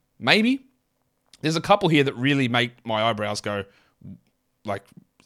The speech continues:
are you sure? Sure. I, I had to triple check this, check this one. 'Cause old mate in Indiana, third string point guard legend, Timothy John McConnell, is ranked at a hundred and three. And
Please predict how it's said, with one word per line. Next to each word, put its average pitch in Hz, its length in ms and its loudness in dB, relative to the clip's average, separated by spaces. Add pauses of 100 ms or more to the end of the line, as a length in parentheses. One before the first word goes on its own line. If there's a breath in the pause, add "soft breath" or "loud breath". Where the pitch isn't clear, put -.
(100)
are 107 60 -6
you 104 120 -8
sure? 98 340 -6 (460)
Sure. 104 500 -6
I, 127 80 4 (200)
I 120 40 2
had 135 120 4
to 123 60 -12
triple 113 200 -8
check 107 160 -12
this, 101 120 -16
check 120 240 -12
this 117 160 -10
one. 90 140 -14 (580 soft breath)
'Cause 147 520 2 (100)
old 185 240 6
mate 127 220 0 (800)
in 151 140 2
Indiana, 127 480 4 (560)
third 190 380 2
string 190 340 -2
point 160 260 -4
guard 135 180 4
legend, 127 420 -2 (760 soft breath)
Timothy 175 280 0
John 147 200 2
McConnell, 123 400 -4 (600)
is 123 140 -6
ranked 143 200 -2
at 123 60 -2
a 117 40 0
hundred 120 220 -4
and 107 80 -10
three. 87 220 -10 (880 soft breath)
And 143 640 2